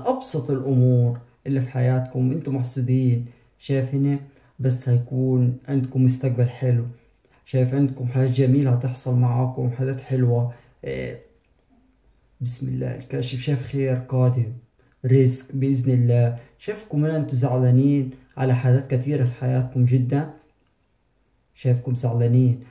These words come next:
بس أنتوا الحاجات اللي أنتوا زعلانين عليها دي، آه، يعني يكون يمكن كانت خير ليك، يمكن كانت خير ليك. شايف يعني أنت، أنت لكل اللي دخلتهم في حياتك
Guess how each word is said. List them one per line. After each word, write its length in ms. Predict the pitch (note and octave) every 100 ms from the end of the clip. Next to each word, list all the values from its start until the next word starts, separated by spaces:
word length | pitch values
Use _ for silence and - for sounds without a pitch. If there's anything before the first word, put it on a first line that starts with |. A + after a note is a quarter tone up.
| _ C3
بس 160 | -
أنتوا 180 | F#3+ G3
الحاجات 220 | F#3 -
اللي 140 | G#3 G3+
أنتوا 140 | F3
زعلانين 400 | D#3 D#3 D3 E3+
عليها 320 | C#3+ C#3+ D#3
دي، 400 | B2 B2 B2+ C3 B2+ - _ -
آه، 380 | D#3 C#3 B2+ A#2 -
يعني 240 | C#3 C3 C3
يكون 640 | B2+ C#3+ C#3+ D3+ D3 D3
يمكن 220 | D3+ F#3+
كانت 320 | F#3 F#3+ F3 -
خير 440 | F3 F#3+ F#3+ B2+
ليك، 560 | C3 C#3+ D3 B2+ - - _ _ _ _ _ _ _ _ _ _ _ C3
يمكن 260 | B2 B2+
كانت 300 | C3 C3 B2+
خير 260 | - C#3+ C3+
ليك. 480 | B2 C3 B2 - - _ _ _ _ _ _ _ _ _ _ _
شايف 460 | - C3+ C3+ C3+ C#3+
يعني 280 | C3+ C3+
أنت، 460 | D3 D3+ - C#3 B2+ - - -
أنت 200 | F3 G#3
لكل 340 | G3 D3+ G#3 G#3
اللي 140 | D#3+
دخلتهم 600 | C3+ B2 - E3 D#3+ C3+
في 80 | B2
حياتك 680 | - B2+ C3 C3+ C#3+ C#3 -